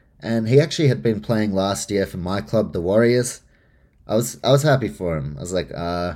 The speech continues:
you know what? You'll probably have more fun being the Panthers' next guy up, like, being the third option, than you would being the Warriors' second or third option." So, I mean, good on him. Here he is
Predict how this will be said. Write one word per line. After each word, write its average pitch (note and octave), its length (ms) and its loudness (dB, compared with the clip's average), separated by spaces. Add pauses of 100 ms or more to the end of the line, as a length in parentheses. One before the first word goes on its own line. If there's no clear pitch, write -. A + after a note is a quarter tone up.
(140)
you G#2 100 -8
know A2 200 2
what? G2+ 380 0 (340)
You'll - 120 -10
probably A2+ 260 2
have A2+ 180 2
more A2 200 0
fun G#2 380 -2
being G2+ 280 -6
the F#2+ 60 -4
Panthers' F#2+ 720 -6
next G#2 400 -4
guy C3 240 4
up, C#3+ 260 0
like, D#2+ 240 -10
being F#2+ 360 -4
the F#2+ 100 -6
third A2 340 4
option, C#3 560 -2 (400)
than D#3 180 0
you D#3+ 120 2
would C#3+ 260 4
being C3 220 4
the A2+ 60 2
Warriors' F2 500 2
second D#2+ 420 -6
or D2+ 80 -2
third D2+ 320 -4
option." C#2+ 460 -8
So, F#2+ 320 -2 (440)
I F#2 60 -8
mean, A2+ 200 2
good C#3+ 180 6
on C#3+ 180 2
him. G2+ 140 2
Here B2 200 4
he A2+ 140 4
is A#2 400 0